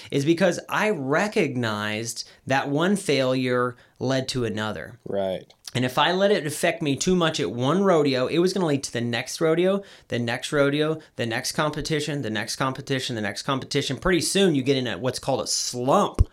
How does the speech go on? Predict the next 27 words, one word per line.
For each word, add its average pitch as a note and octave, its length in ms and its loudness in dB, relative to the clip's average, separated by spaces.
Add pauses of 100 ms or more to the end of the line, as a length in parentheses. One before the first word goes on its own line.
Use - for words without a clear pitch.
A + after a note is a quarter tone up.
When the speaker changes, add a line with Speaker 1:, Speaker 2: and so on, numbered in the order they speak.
(400)
Speaker 1:
I C3+ 60 4
mean, D#3 120 4
can E3+ 120 4
anybody E3+ 320 6
relate C#3 480 2
to D#3+ 140 2
a A#2+ 60 4
slump A#2+ 520 0
in F3+ 120 4
rodeo? G3+ 460 6
I D#3 140 0
mean, D3 200 4
come G3+ 300 4
on, D3 420 6
man. E3 420 0
Speaker 2:
Yeah. F#3+ 320 -2
Speaker 1:
So F3 180 4
I E3 80 6
realized F#3+ 540 4
that C3 220 -2
the C#3 140 0
quicker A3 540 2
I F3 160 -4
could D3 200 -6
get A#2 140 -2
over D#3 360 4
something A#2+ 800 -4